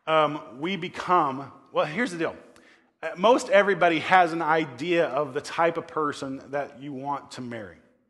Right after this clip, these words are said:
And, um, what happens a lot of time, though, is that we,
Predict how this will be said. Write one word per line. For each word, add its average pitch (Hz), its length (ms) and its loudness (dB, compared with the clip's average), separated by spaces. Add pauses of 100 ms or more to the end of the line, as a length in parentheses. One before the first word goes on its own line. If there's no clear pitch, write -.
(640)
And, 165 340 -2
um, 156 420 0 (840)
what 156 240 2
happens 214 400 2
a 165 40 -4
lot 160 220 6
of 196 60 0
time, 147 280 -2
though, 143 220 -4
is 151 240 -6
that 151 200 0 (340)
we, 185 300 -8